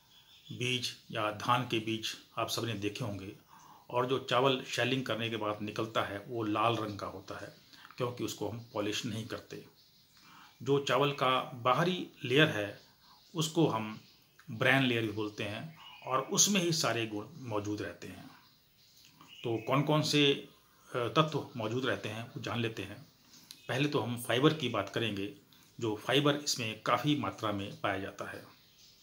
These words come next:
फाइबर जो है वेट लॉस मैनेजमेंट के लिए बहुत ही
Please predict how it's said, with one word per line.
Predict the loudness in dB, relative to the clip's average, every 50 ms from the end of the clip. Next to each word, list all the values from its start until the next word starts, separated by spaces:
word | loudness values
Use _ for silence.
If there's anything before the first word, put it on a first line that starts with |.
| -20 -20 _ _ _ -20 -20 -20 -20 -20 -20 -20 -20 -20 -8 -2
फाइबर | 2 6 6 8 8 8
जो | 6 6 4
है | 4 4 2 2 0 -2 -6 -10
वेट | -4 0 2 2 2 2 0
लॉस | 0 0 0 0 0 -2 -2 -2
मैनेजमेंट | 0 0 2 2 2 0 0
के | 0 -2
लिए | 0 0 0
बहुत | 0 -2 -2 -2 -2 -2 -4
ही | -4 -6 -6